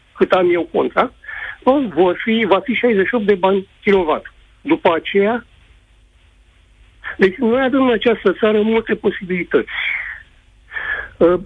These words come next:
cum s-a spus și mai devreme, avem soare, avem panouri fotovoltaice, am plătit certificate verzi, ani de zile.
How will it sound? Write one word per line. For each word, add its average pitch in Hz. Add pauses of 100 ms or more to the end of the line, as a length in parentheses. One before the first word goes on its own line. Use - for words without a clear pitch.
(260)
cum 294
s-a 254
spus 233
și -
mai 220
devreme, 185
avem 202 (100)
soare, 190
avem 190
panouri 196
fotovoltaice, 180
am 202
plătit 196 (120)
certificate 185
verzi, 143 (460)
ani 208
de 220
zile. 147